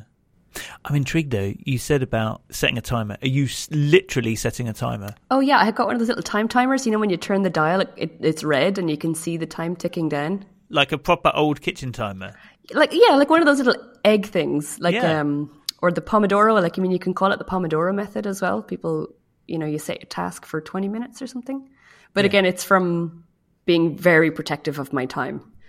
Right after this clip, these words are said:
Speaker 2: So, you know, you can, you can scroll for hours, you can Google something and go down a rabbit hole. And,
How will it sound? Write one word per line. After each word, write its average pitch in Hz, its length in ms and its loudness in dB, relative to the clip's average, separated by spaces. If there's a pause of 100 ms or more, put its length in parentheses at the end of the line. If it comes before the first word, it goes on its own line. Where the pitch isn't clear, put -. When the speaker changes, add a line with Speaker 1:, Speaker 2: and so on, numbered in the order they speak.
(120)
Speaker 2:
So, 151 260 -2
you 143 140 2
know, 190 60 6
you 175 140 4
can, 147 340 -2 (500)
you 170 80 -14
can 143 160 -10
scroll 147 560 2
for - 240 0
hours, 135 540 -2
you 135 80 -8
can 131 160 -8
Google 143 360 -2
something 139 400 -4
and 135 100 -2
go 135 80 -6
down 131 180 -4
a 123 60 -4
rabbit 131 300 -2
hole. 139 420 -2
And, 135 220 -4